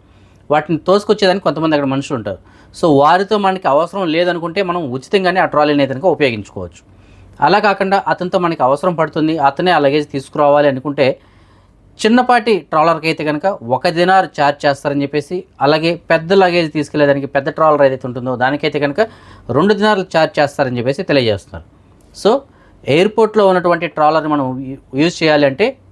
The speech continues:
మనం ఎవరితో సంబంధం లేకుండా మనమే యూజ్ చేసుకుంటే ఉచితం. అలా కాకుండా, ఎవరి ద్వారా అయినా సరే మనం దాన్ని ఉపయోగించినట్లయితే, అంటే మనం లగేజ్ తీసుకెళ్ళాం, వేరే మనిషి దాన్ని తీసుకో-, తోసుకొని వచ్చాడు అనుకోండి,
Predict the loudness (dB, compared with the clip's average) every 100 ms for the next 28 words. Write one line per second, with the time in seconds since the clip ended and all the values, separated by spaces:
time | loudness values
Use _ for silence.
0 | _ -4 -2 0 2 2 2 0 0 0
1 | 0 0 0 -2 -2 -2 -2 -4 -4 -6
2 | -4 -2 -2 -4 -6 -8 -8 -20 -20 -12
3 | 0 0 2 0 0 2 2 2 0 2
4 | 0 -4 -4 -4 -4 -6 -8 -12 _ _
5 | _ -2 -2 2 2 0 0 -2 -2 0
6 | -2 -2 -20 -10 -4 0 2 2 2 0
7 | -4 0 -2 -2 0 2 2 0 0 -4
8 | -4 -10 0 0 0 -2 -2 0 0 0
9 | 0 -2 -6 -6